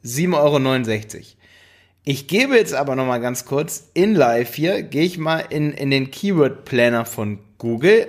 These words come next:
und gebe da mal Kragarmregal ein. In den Keyword Planer, nicht bei keywordtool punkt I O, weil das finde ich inzwischen am Keyword Planer echt cool.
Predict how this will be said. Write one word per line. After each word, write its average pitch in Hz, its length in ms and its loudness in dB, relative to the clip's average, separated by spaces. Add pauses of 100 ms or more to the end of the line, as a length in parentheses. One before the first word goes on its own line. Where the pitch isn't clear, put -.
und 139 260 -2
gebe 147 280 2
da 135 180 2
mal 135 180 0
Kragarmregal 120 1400 0 (1000)
ein. 120 380 -2 (560)
In 110 60 -8
den 110 140 -4
Keyword 156 340 -4
Planer, 113 420 -4
nicht 139 220 -4
bei 131 80 0
keywordtool 135 400 0
punkt 107 240 -6
I 98 120 0
O, 135 220 -2
weil 120 200 2 (260)
das - 220 2
finde 254 160 0
ich 233 60 0
inzwischen 196 340 -2
am 147 240 -2
Keyword 175 320 -2
Planer 127 320 0
echt - 360 -6
cool. 110 220 -6